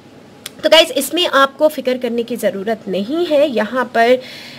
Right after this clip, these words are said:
अ, मैंने जल्दी जल्दी में यहाँ पर टू ए भी calculate कर लिया था, तो आप ये टू ए end में यहाँ पर लिख सकते हो। Actually में आपको सिर्फ numerator से concerned है, तो numerator आपका नाइन आएगा। मैंने टू ए पार्ट भी solve कर लिया था, तो मैंने इसमें substitute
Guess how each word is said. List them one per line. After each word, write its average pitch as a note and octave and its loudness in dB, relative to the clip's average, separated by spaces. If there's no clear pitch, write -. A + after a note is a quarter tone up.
अ, A3+ 6
मैंने A#3+ 4
जल्दी A#3 0
जल्दी F#3 -2
में G3 0
यहाँ B3 -2
पर A3+ 0
टू G#3+ -2
ए A3+ 6
भी D#4 -6
calculate G#3+ 0
कर F#3+ -8
लिया F3 -10
था, - -12
तो E4 -6
आप A3 -4
ये A3 -4
टू G#3 -8
ए G3+ -2
end G3+ -4
में G#3 -4
यहाँ G3+ -4
पर F#3 -6
लिख G3 -10
सकते G#3+ -8
हो। C#4+ -4
Actually - -4
में G#3 -4
आपको G#3 -8
सिर्फ D#4+ -8
numerator G#3+ -4
से A3 -6
concerned F#3 -4
है, C4+ -4
तो B3+ -4
numerator G3+ -4
आपका G#3+ -6
नाइन F#3 -6
आएगा। G3 -4
मैंने E4+ 4
टू D4 -4
ए C#4+ 4
पार्ट C4 0
भी B3 -6
solve G#3 -2
कर G#3 -2
लिया C4+ 0
था, D4 -6
तो E4 -4
मैंने G3+ -2
इसमें - -10
substitute - -8